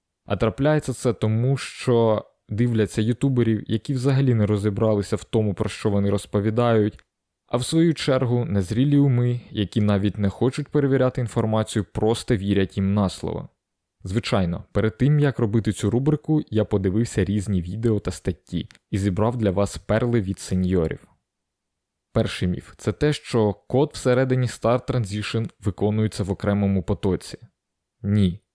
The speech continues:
Код, доданий Start Transition, не виконується в окремому потоці. Другий міф – це те, що важкий синхронний код треба поміщати в Start Transition, тому що у разі чого Start Transition призупиняє його виконання, щоб виконалися важливіші завдання.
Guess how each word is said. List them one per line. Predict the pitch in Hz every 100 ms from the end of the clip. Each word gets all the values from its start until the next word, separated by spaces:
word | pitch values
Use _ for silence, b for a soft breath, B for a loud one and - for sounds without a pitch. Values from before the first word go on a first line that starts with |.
| _ _ _
Код, | - 117 135 113
доданий | 107 101 98 98
Start | - - 95 - -
Transition, | 107 92 92 - 87 -
не | 92
виконується | 110 131 - 101 95 87 - 82
в |
окремому | 85 - 90 98 101 95
потоці. | 101 - 87 - - 113 _ _ _ _ _ _ _ _ _ -
Другий | 117 120 98
міф – | 90 85 - _
це | -
те, | 98 117
що | - 107
важкий | 98 - - 151
синхронний | - 170 160 160 151
код | - 107
треба | - 104 110
поміщати | 107 110 107 - 123 135
в |
Start | - 107 113 -
Transition, | 117 92 95 - 92
тому | 90 95 101
що | - -
у | 101
разі | 107 135 147
чого | - 117 117 113
Start | 107 - 104 104
Transition | 113 104 101 - 127
призупиняє | - 101 101 98 92 95 98
його | 95 92 90
виконання, | 92 95 98 95 82 78 131 _ _
щоб | - - 101
виконалися | 95 101 113 147 139 127 - 143
важливіші | 123 107 82 104 101 101 98 104
завдання. | 90 92 90 95 85 80